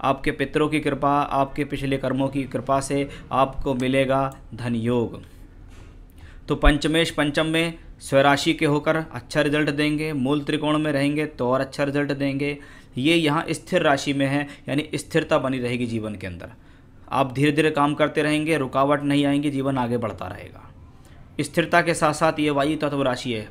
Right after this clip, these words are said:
पंचम भाव में वायु तत्व राशि विचारों का आवागमन देती है। आप योजनाएं बनाएंगे, योजनाओं पे काम करेंगे, योजना सफल होंगी, उससे आपको धन मिलेगा, यानी उस लिहाज से अच्छा।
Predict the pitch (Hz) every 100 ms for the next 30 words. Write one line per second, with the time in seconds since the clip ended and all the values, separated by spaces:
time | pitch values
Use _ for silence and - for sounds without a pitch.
0 | - 127 139 156 156 135 143 147 147 139
1 | 151 151 147 143 143 175 175 - - 135
2 | 139 143 143 143 143 135 127 127 131 127
3 | 127 123 113 113 107 101 110 - - -
4 | - - 131 143 139 143 147 156 160 156
5 | 151 151 156 156 127 135 143 147 147 139
6 | 139 139 143 147 147 151 139 135 143 143
7 | 139 123 143 139 139 147 147 - 139 127
8 | 143 123 131 131 117 110 110 127 139 160
9 | 147 131 123 120 - 104 - -